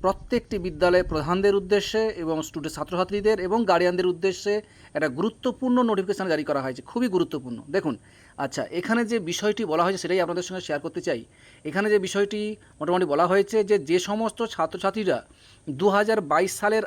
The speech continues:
আগে মাধ্যমিক বা তার সমতুল্য পরীক্ষায় উত্তীর্ণ হয়েছে, কিন্তু একাদশ শ্রেণীতে ভর্তি এবং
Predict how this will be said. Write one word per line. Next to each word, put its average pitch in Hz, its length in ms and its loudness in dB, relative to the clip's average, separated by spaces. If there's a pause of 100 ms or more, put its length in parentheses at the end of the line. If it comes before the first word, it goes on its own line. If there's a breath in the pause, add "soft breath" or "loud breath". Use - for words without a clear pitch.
আগে 156 380 0 (340 soft breath)
মাধ্যমিক 165 680 0 (180)
বা 170 220 2
তার 220 180 0
সমতুল্য 190 560 -2
পরীক্ষায় 180 540 0
উত্তীর্ণ 208 400 -4
হয়েছে, 127 320 -6 (480 loud breath)
কিন্তু 254 320 4 (340 soft breath)
একাদশ 190 520 0
শ্রেণীতে 180 400 0
ভর্তি 170 580 -4 (220)
এবং 170 260 2